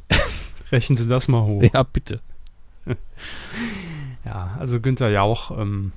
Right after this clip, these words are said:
Speaker 1: wird die Sendung abgeben, wird damit natürlich noch, zumindest wissen wir zum aktuellen Zeitpunkt der Aufzeichnung nichts anderes. Das ist, äh, heute im Übrigen der sechste Juni zweitausendfünfzehn.
Speaker 2: Gegen drei Uhr nachmittags jetzt.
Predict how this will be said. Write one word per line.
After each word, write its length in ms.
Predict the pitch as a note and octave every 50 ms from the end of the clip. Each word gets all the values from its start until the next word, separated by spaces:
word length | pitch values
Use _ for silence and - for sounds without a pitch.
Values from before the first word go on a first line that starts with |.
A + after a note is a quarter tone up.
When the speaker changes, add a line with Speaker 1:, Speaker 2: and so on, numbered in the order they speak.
| - - -
Speaker 1:
wird 460 | G#2+ G2+ A2 A2+ - - - - - - - -
die 80 | - A2+
Sendung 320 | G2 A2 G#2 G2+ G2+ G#2+
abgeben, 540 | B2 C3+ - - - D3+ C#3 C#3 C#3 C#3+ B2+
wird 260 | B2 C3 A#2 - -
damit 320 | - A#2+ A#2+ C3 C#3 C3 -
natürlich 520 | B2 A#2 - - - C#3+ C#3+ D3+ C#3 -
noch, 200 | D3+ C#3+ D3 -
zumindest 640 | - - B2+ A#2+ A#2+ A#2 A#2 G#2 - - - C3+ G#2+
wissen 260 | A#2+ A2+ - C3 G#2+
wir 120 | A2 G#2
zum 240 | - - A2+ G2 G#2+
aktuellen 520 | A2+ B2 - - - B2 G#2+ G#2+ G#2 G#2+
Zeitpunkt 480 | G2+ - - A#2 G#2 - - - G2+ -
der 120 | A2 A2+
Aufzeichnung 600 | A#2 B2 - - - - - B2+ - - - A#2+
nichts 240 | B2 B2+ B2 - -
anderes. 560 | - A#2+ A#2+ C3+ C3+ C3 C#3 D#3 D3+ - -
Das 180 | - C3 - -
ist, 340 | C#3+ B2 - - - - -
äh, 140 | - - - G#2+
heute 280 | A#2 B2+ B2 A#2+ - A#2
im 80 | A2+
Übrigen 320 | A2 - - - A#2+ A2+ A2
der 120 | G2+ G2
sechste 460 | G2 G2+ B2+ B2+ - - - - C#3
Juni 680 | C3 C3 B2+ B2 C#3 D#3 E3 E3 D3+ C3+ C3 C3+ C#3 C3+ - - - - - - - - - - - -
zweitausendfünfzehn. 1300 | - - A2 G#2 G2+ G#2+ G2+ G2+ G#2 F#2+ G2 F#2 - - D#3 F3+ F#3+ - - - - F3+ G3+ G#3 A3 - - -
Speaker 2:
Gegen 220 | - G#2+ G2+ G2
drei 220 | G2 F#2 F#2 G2
Uhr 80 | F#2+ F#2
nachmittags 480 | F#2+ G#2 G#2+ C3 B2+ - B2 A#2 - -
jetzt. 240 | A#2 A#2 - -